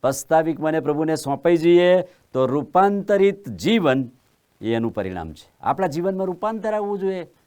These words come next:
પછી એનું એ જ નહીં, ફરી એ નવા ડ્રેસ પહેરેલા એ ઉતારી દઈશું ને પાછા એના એ જ. તો આત્મિક જીવનમાં પણ એવું થાય. અને એટલા માટે રૂપાંતરિત જીવનનું પરિણામ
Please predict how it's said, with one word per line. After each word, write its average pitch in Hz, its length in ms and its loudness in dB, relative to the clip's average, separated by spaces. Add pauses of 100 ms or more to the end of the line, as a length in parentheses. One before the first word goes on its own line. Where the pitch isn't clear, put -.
(200)
પછી 151 240 -2
એનું 180 220 0
એ 185 100 0
જ 156 80 -4
નહીં, 175 380 -2 (280)
ફરી 147 160 0
એ 175 220 2
નવા 170 220 0
ડ્રેસ 170 340 -4
પહેરેલા 175 520 0 (220)
એ 147 80 -2
ઉતારી 165 360 2
દઈશું 175 340 -2
ને 175 60 -4
પાછા 165 300 -2
એના 170 260 0
એ 175 140 0
જ. 156 140 -10 (340)
તો 156 60 6
આત્મિક 185 360 2
જીવનમાં 233 380 -4
પણ 254 160 -4
એવું 208 160 0
થાય. 85 220 -10 (560)
અને 98 140 -6
એટલા 123 200 -2
માટે 117 340 -4
રૂપાંતરિત 208 760 2
જીવનનું 170 540 -2
પરિણામ 160 560 2